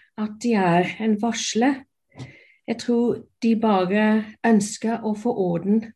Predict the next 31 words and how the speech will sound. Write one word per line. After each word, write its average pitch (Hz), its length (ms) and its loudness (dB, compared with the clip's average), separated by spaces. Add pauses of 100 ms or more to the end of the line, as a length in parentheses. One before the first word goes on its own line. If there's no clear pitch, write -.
på 226 80 -2
en 233 100 2
ting 220 220 2
som 233 160 -2
ikke 214 240 -4
fungerer. 202 680 -2 (560)
Og 233 160 -8
tenker 233 260 -2
ikke 220 240 -6
på 226 80 -4
seg 247 160 -6
selv 208 260 -2
som 220 220 -2
varsler, 190 480 -4
det 214 240 2
gjorde 202 300 2
i 208 80 -2
hvert 202 140 -4
fall 220 180 -4
ikke 220 180 -4
jeg. 254 340 2 (220)
Min 240 240 4
sak 220 480 -4
begynte 220 800 -2 (340)
etter 214 320 -2
en 208 240 0
veldig 202 320 0
dårlig 185 400 4
sammenslåing 185 800 -2
av 185 380 -6 (500)
skolene. 190 840 0